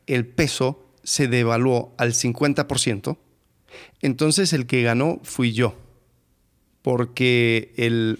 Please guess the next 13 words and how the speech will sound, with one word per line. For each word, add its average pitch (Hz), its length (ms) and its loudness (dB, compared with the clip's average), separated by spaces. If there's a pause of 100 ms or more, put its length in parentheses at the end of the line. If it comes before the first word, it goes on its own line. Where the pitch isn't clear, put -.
aún 127 260 2
el, 131 140 -2
con 131 160 2
el 123 100 2
inter-, 123 240 -2
si, 131 160 -2
si 127 140 -2
decimos, 120 420 0 (280)
el 123 120 0
interés 127 480 0
de, 120 280 -2
del 117 300 -4
préstamo 139 520 -2